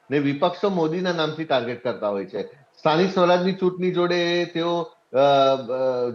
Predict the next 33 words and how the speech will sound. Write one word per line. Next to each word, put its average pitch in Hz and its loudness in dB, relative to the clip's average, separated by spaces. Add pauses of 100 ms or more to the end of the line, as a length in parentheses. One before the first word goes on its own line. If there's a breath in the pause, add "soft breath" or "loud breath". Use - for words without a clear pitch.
જે 151 0
કેન્દ્ર 156 -4
સરકાર 175 -2
છે 180 -4
તેની 175 -6
યોજનાને 165 -4
જોડીને 160 -4
વિપક્ષ, 156 -4 (340)
અ, 139 6
બનાવતું 160 0
હોય 151 -2
કંઈ 147 -2
પણ 151 -4
કે 156 -4
આ 147 -4
યોજનામાં 151 -4
આટલો 151 -4 (300)
ભ્રષ્ટાચાર 139 -2
થયો 156 2
કે 156 0
એક્સ 139 -2
વાય 156 4
ઝેડ, 139 -2
પણ 190 -4
તેમાં 190 0
ક્યાંક 208 0
ને 220 -2
ક્યાંક 226 0
કેન્દ્ર 196 -2
બિંદુ 226 -4
મોદી 220 0
હોય 123 -4
છે 95 -12